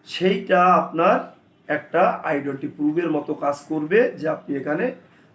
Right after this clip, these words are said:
চোদ্দো সালের আগে এসেছেন। সেই সাথে আপনি বাংলাদেশের কাগজটা নিয়ে আসবেন, এনে আপনি অ্যাপ্লাই করবেন,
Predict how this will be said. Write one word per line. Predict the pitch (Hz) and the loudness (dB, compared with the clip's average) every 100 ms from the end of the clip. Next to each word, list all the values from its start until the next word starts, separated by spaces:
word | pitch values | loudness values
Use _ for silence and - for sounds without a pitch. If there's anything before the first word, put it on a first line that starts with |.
| - | -6
চোদ্দো | 156 147 | -4 -2
সালের | 143 170 180 | -2 0 0
আগে | 151 135 - | 0 -2 -4
এসেছেন। | 156 180 185 - - - _ _ _ _ _ _ _ | 0 2 0 -2 -14 -20 _ _ _ _ _ _ _
সেই | - 226 | -6 -4
সাথে | 214 202 | -4 0
আপনি | 196 180 | 0 0
বাংলাদেশের | 165 165 175 185 190 | 0 0 0 -4 -4
কাগজটা | 175 156 143 160 | -2 -2 -2 -2
নিয়ে | 156 160 | 2 2
আসবেন, | 143 151 160 - _ _ _ - | 0 -4 -6 -10 _ _ _ -10
এনে | 196 | 0
আপনি | 190 190 | 2 2
অ্যাপ্লাই | 190 180 190 185 | 0 0 0 2
করবেন, | 185 175 185 | 2 2 0